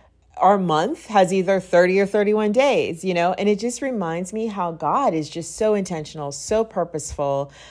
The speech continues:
He knows what we need. He knows the wisdom that we need so that we can live the most abundant life, right? And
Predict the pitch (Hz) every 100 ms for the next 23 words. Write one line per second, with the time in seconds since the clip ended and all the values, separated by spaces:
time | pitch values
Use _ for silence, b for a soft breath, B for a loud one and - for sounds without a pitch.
0 | B - 208 190 185 202 226 - 208 190
1 | 180 165 160 156 156 170 165 165 190 202
2 | 190 151 156 175 180 175 160 151 - 156
3 | 156 151 147 - 175 151 151 143 - 151
4 | 180 185 - 170 156 151 B B B 165
5 | 180 175 160 175 175 175 190 - - 151
6 | 139 165 170 170 - 147 143 117 107 -
7 | 156 143 156 - B B B - 185 180
8 | 180 175